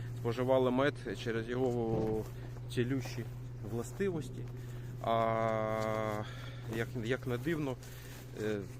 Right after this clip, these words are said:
натурального меду становиться все менше і менше, і люди, як кажуть, е, обпікаються, тобто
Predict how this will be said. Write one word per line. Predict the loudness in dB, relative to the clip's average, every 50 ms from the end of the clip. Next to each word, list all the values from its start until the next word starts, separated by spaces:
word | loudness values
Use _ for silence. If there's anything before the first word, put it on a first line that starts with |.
| -6 -2
натурального | 0 0 2 4 6 8 8 8 8 8 6 4
меду | 4 4 4 4 2
становиться | 0 0 0 0 2 2 2 2 0 -2 -4 -4
все | -4 0 0
менше | 2 4 4 2 2 2 0 0
і | 2
менше, | 4 4 2 2 2 2 4 4
і | 4
люди, | 6 4 4 6 6 6 6 4 2 -2 -8 -8 -6 -2
як | -2 0 0
кажуть, | 2 2 2 2 0 0 -2 -2
е, | 0 0 0 0 0
обпікаються, | 0 0 0 0 0 0 0 2 4 6 6 6 6 4 2 -2 -4 -6 -4 -4
тобто | -6 -4 -4 -2 0